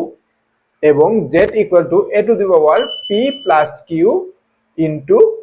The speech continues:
b to the power r হয়, তবে x to the power q minus r into y to the power r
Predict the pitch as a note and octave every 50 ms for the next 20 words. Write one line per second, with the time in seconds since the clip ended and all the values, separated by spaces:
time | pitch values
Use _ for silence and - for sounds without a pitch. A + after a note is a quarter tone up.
0 | - _ _ _ A#2+ A#2+ C#3 E3 E3+ F#3 F#3 F3 E3+ D3+ D#3 D3 D3 F#3 B3+ -
1 | - - C#3+ C#3+ D3 C#3 C#3 B2+ A#2 C3+ C#3 E3 F3+ F3+ - D3 C3 B2+ C#3+ G3
2 | C4 - - - _ _ _ _ _ _ - G3+ G3+ G3+ - - A3 G3 E3 F#3
3 | E3 D#3+ C#3+ C#3 D3 F#3 A#3+ B3 - G#3+ G3 F#3+ F#3 F3 E3 D#3 C#3+ C3 B2+ C3
4 | C3+ C3+ - - - - C#3+ C#3+ D#3+ - - - - F3 D#3+ D#3+ C3+ C#3 F#3 A3
5 | A3+ - F3+ F#3 F3+ F#3+ F#3 G#3+ G3 D#3 E3 D3 - C#3+ C3 B2+ C#3+ F3 G#3+ F#3+
6 | - - F3 F#3+